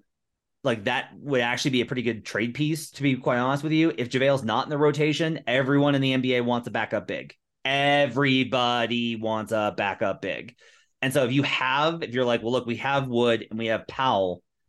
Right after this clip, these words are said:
if we can trade salary and maybe get an upgrade at a small ball four option, that might work out for us." This is all to say that I do think there's a little bit of value on the Mavs at forty-six and a half. I just think that they have, I think that right now the market's at its lowest based off of these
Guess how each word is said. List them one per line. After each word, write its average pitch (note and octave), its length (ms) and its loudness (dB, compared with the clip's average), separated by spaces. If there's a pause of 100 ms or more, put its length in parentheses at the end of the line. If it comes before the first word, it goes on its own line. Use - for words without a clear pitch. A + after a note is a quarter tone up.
(360)
if B2+ 140 -2
we B2+ 180 4
can B2+ 140 -2
trade A#2+ 340 -2
salary C3 480 2
and A2 80 0
maybe A#2+ 160 -2
get A2 160 -2
an - 100 -12
upgrade A#2 460 0
at G#2 80 0
a G2+ 60 -2
small A2+ 320 0
ball G#2 260 0
four C3 240 4
option, F#2 540 -6 (340)
that B2+ 140 0
might A#2+ 120 2
work G#2+ 200 -2
out A2+ 180 0
for F#2 220 -2
us." - 160 -12 (340)
This D#3 160 2
is E3+ 80 2
all F3 140 6
to D3 80 2
say C#3+ 220 2
that C3 120 0
I C3+ 140 -2
do E3 160 4
think F#3+ 100 0
there's D3 120 0
a B2+ 40 2
little C3+ 200 0
bit B2+ 120 4
of A#2 80 0
value A#2 360 2
on A2 100 -2
the G#2+ 40 -6
Mavs G#2+ 460 -2
at G2+ 140 -8
forty-six G2 440 -4
and F#2+ 100 -6
a F#2+ 40 -4
half. F#2 340 -4
I A2 120 -4
just A#2+ 180 -4
think B2+ 220 -2
that A2+ 100 -2
they A2+ 160 0
have, A2 320 -2 (500)
I B2+ 100 -2
think C#3+ 180 0
that B2 100 2
right C3+ 300 0
now C3+ 180 0
the B2 80 0
market's B2 320 0
at A2 140 0
its G2 100 -8
lowest G#2+ 460 2
based G#2 180 -2
off F#2+ 80 0
of G2+ 40 -4
these F#2+ 160 -4